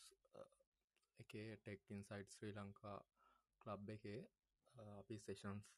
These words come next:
අ, ටෙක් ගැන, අ, ඉන්ට්‍රස්ටිං කට්ටියට, කට්ටියව එකතු කරගෙන ටෙක් ගැන, අ, ට්‍රෙන්ඩ්ස් ගැන, නිවුස් ගැන, අ, එක එක ෆීල්ඩ්ස් ගැන අපි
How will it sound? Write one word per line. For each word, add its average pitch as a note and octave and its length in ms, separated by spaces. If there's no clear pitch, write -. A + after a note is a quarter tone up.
අ, A2 120
ටෙක් G#2+ 300
ගැන, G#2+ 180
අ, - 1120
ඉන්ට්‍රස්ටිං G#2 520
කට්ටියට, G#2 500
කට්ටියව G2+ 440
එකතු G#2+ 140
කරගෙන A2+ 380
ටෙක් A2 300
ගැන, G#2 180
අ, - 680
ට්‍රෙන්ඩ්ස් G2 500
ගැන, G2+ 220
නිවුස් G2 360
ගැන, G#2 220
අ, - 920
එක - 240
එක G#2+ 160
ෆීල්ඩ්ස් G2 420
ගැන G#2+ 200
අපි A2 220